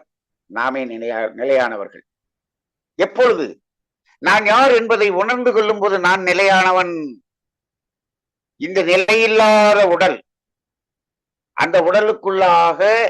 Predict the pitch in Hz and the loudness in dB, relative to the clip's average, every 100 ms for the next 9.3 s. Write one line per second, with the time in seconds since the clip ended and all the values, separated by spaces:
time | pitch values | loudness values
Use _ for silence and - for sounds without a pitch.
0 | - _ _ _ _ _ 135 - 214 226 | -6 _ _ _ _ _ -8 -2 0 2
1 | 220 214 214 208 190 - 214 226 214 208 | 0 2 2 2 -2 -4 -4 -2 -2 0
2 | 196 185 - 175 160 180 208 208 208 190 | 0 -2 -6 -10 -8 -10 -6 -2 0 -2
3 | 180 208 208 208 208 208 202 202 185 151 | -2 0 2 2 0 -2 -2 -6 -6 -10
4 | 123 _ _ _ _ _ _ _ _ _ | -18 _ _ _ _ _ _ _ _ _
5 | _ _ _ _ _ _ _ _ _ _ | _ _ _ _ _ _ _ _ _ _
6 | 120 156 220 240 233 233 226 - 214 220 | -4 0 2 0 0 -2 -2 -2 -2 -2
7 | 226 220 214 202 196 196 196 196 175 175 | 0 2 2 0 -2 -4 -2 -4 -4 -6
8 | 170 208 196 190 185 - 214 214 208 196 | -2 -2 -2 -4 -4 -2 0 0 0 0
9 | 190 175 | 0 -2